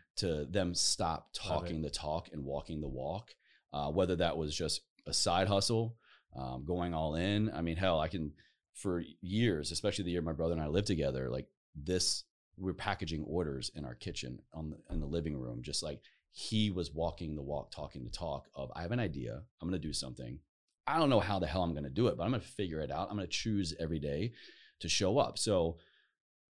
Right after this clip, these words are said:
Speaker 1: from him and a lot of other people in my life, I just saw what was possible. And I knew that, well, uh, no offense to any of my friends, but, like,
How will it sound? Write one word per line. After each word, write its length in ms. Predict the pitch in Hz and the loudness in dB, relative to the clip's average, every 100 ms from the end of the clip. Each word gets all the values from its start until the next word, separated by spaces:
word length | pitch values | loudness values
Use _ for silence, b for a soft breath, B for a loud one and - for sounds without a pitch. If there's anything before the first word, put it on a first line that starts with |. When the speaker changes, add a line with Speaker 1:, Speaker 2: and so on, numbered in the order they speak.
| _ | _
Speaker 1:
from 340 | 113 98 92 - | 4 6 6 2
him 380 | 92 135 143 135 | 4 8 10 8
and 80 | 95 | 6
a 40 | |
lot 120 | 98 101 | 4 4
of 60 | |
other 100 | 92 | 2
people 200 | 90 101 92 | 2 2 2
in 40 | |
my 100 | 82 | 2
life, 320 | 87 117 101 - | 2 4 2 0
I 120 | 87 | -2
just 220 | 92 - | 0 0
saw 180 | 104 92 | 2 2
what 120 | 82 | 0
was 120 | - | -4
possible. 640 | - 69 71 - 62 50 - _ _ _ - | -6 -6 -4 -6 -8 -12 -16 _ _ _ -8
And 360 | 76 76 76 76 | -4 -2 -4 -4
I 100 | 82 | -2
knew 260 | 82 87 82 | 0 2 0
that, 160 | 80 | 0
well, 300 | 107 98 98 - - - - - | 0 0 -2 -12 -18 -18 -20 -6
uh, 140 | 78 - | -4 -2
no 100 | 95 | -2
offense 240 | - 85 | -2 -4
to 60 | - | -4
any 80 | 67 | -4
of 60 | |
my 80 | 62 | -6
friends, 240 | - 90 - | -2 -2 -2
but, 80 | |
like, 120 | 55 | -6